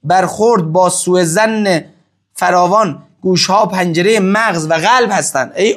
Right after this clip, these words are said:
آ-، ای استاد عزیز، استاد اخلاق ملت شده مثل باباش. روحی و اعتقادی، حفظ عزم انتقام. پایان عزای رسمی را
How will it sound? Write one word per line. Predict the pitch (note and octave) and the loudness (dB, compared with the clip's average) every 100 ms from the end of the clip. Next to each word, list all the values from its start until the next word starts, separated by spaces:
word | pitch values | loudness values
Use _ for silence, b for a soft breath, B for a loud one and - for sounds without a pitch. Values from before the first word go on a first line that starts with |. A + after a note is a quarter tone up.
| - | 0
آ-، | F3+ F3+ B B | 0 -2 B B
ای | A3 C4 B3 | 0 2 2
استاد | C4 - A3+ G#3 F3+ | 0 0 0 0 2
عزیز، | E3 D3+ C#3 B2+ B2 | 2 0 -2 -4 -4
استاد | E3+ E3+ G3+ A3 | -6 -2 -2 0
اخلاق | G3 F#3 G3+ B3+ A#3+ | 0 0 0 0 2
ملت | G3+ G3 F3+ F#3 F#3+ | 2 0 2 0 0
شده | - C#3+ C#3 | -2 -6 -4
مثل | D3 D3 | -4 -4
باباش. | D3+ C3+ B2+ C3 B2 C3 - _ _ b b b b b b - | -2 0 2 0 -2 -4 -18 _ _ b b b b b b -2
روحی | F3 G3 | 2 4
و | G#3 | 4
اعتقادی، | G3 F3+ F3+ E3 E3 D#3+ C#3+ B - | 2 0 0 0 0 0 -2 B -6
حفظ | F#3+ - F#3+ - | -4 -2 0 0
عزم | G3 E3+ | 0 0
انتقام. | E3+ D3+ D3+ D3 C#3 B2+ B B | -2 -2 0 0 0 -4 B B
پایان | - G3 G#3 A#3 C4+ B3 | -4 0 2 2 2 2
عزای | A3 G#3 B3 A3+ | 0 0 2 2
رسمی | G3+ E3+ - G#3 B3 | 0 -2 -4 -4 -2
را | F#3 D3+ - | 0 0 -2